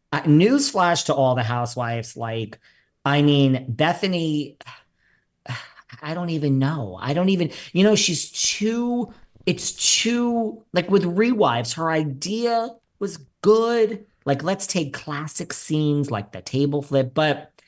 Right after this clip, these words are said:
she would just be better off if she just sat here and she's like,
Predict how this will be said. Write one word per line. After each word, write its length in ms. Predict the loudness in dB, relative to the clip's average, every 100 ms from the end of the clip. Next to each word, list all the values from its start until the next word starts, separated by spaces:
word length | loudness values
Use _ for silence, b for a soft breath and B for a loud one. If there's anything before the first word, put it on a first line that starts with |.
| b b _
she 220 | -4 0
would 140 | 2 2
just 260 | 0 0
be 180 | -4 -4
better 340 | 0 0 0
off 280 | 0 -2 -2
if 80 | -6
she 180 | -8 -8
just 220 | -6 -2
sat 240 | -2 -2
here 160 | -2 -6
and 120 | -4
she's 240 | -6 -6 -6
like, 380 | -6 -6 -10